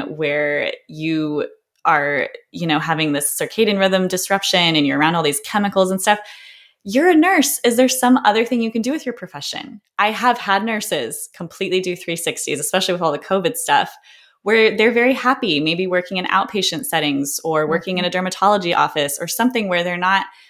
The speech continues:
Speaker 1: having night shifts on the E R, exposed to chemicals in the surgery center. Like, these are just examples of just because you went into a certain profession that the conventional world says this is the only thing you can do, that's not true.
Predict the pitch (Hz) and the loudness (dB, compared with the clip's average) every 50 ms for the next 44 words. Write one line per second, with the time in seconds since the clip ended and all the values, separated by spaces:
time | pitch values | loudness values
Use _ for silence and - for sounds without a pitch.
0 | _ _ _ _ - - 202 196 202 190 190 190 190 190 - - - - 175 160 | _ _ _ _ -4 -2 0 0 0 0 0 0 0 0 0 -2 0 2 2 2
1 | 156 - - - - 180 180 185 196 - - 185 185 180 170 160 156 151 156 156 | 0 -2 -4 -4 -2 -2 0 0 -2 -2 -2 0 2 4 4 4 4 4 2 2
2 | 156 147 139 - - - - 190 196 185 - - - 202 185 180 185 - 190 - | 0 0 -2 -2 -4 -2 0 0 0 0 -2 0 4 4 4 4 4 0 -6 -4
3 | - 175 160 160 156 - 156 156 156 185 196 202 202 196 - 180 165 156 - 156 | -4 -2 -2 0 0 0 0 0 0 0 0 0 -2 0 0 0 0 0 0 -2
4 | 156 156 - 160 156 156 147 147 143 139 131 127 - - - - - - - _ | -4 -2 -2 -2 0 2 2 2 2 0 -2 -4 -6 -10 -18 -18 -18 -20 -20 _
5 | _ - 233 233 311 302 269 311 302 - 294 226 202 - 170 170 170 170 170 160 | _ 0 2 2 2 2 2 2 0 0 0 0 0 2 2 2 2 2 2 0
6 | 135 160 156 - 190 196 - - 233 240 247 226 214 202 185 165 151 151 151 160 | 0 0 0 0 0 0 0 0 0 2 0 0 0 0 0 0 2 2 0 0
7 | - 160 160 - 156 143 - 165 - - 147 - - 147 147 - - 165 165 156 | -2 -4 -4 -2 -2 -2 -2 -4 -6 -10 -6 -4 -4 -2 -2 -2 -2 -2 -2 -2
8 | 147 - - - - - 165 156 151 147 143 151 - - 160 151 147 147 143 143 | -4 -6 -10 -16 -10 -6 -4 -2 0 0 0 0 0 -2 -2 -2 -2 -2 -2 -4
9 | 139 147 - - - 147 143 143 139 135 139 - - 151 - - 147 143 151 - | -4 -4 -4 -4 -2 0 0 0 0 -2 -4 -4 -4 -4 -4 -4 -4 -6 -6 -4
10 | - 147 143 143 147 151 147 143 139 - 156 151 147 151 147 - 135 - - - | -2 -2 -2 -2 -2 -2 -2 -2 -4 -4 -6 -6 -6 -4 -4 -4 -4 -4 -6 -6
11 | 139 143 - - - - - - - | -6 -6 -8 -10 -12 -14 -14 -14 -14